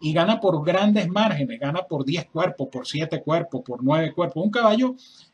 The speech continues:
eh, que está invicto en cinco presentaciones y que sin duda alguna en Florida no creo que haya un doceñero mejor que este. Así es que este caballo Three Rules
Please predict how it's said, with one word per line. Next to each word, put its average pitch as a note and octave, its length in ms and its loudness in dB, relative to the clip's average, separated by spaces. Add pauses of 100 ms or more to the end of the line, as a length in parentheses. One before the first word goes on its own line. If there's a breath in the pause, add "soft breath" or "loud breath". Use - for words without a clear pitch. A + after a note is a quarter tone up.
eh, D3 580 0
que C3+ 100 -2
está E3+ 180 -2
invicto G3 380 0
en E3+ 80 2
cinco F3 280 -4
presentaciones G#3 680 -2
y G#3 60 -2
que D3 120 -4
sin C#3 240 2
duda F#3 180 4
alguna G#3 280 2
en G#3+ 60 -2
Florida F3 420 0
no G3 120 2 (100)
creo F3+ 200 4
que F#3 80 0
haya E3 120 0
un F3 80 -4
doceñero C#3 440 -2
mejor A#2+ 280 -4
que A2 200 -8
este. - 220 -16 (540 soft breath)
Así A#2 200 -8
es B2+ 60 -10
que E3 80 -4
este E3+ 140 -4
caballo D#3 320 2
Three F#3 200 -2
Rules F3 400 2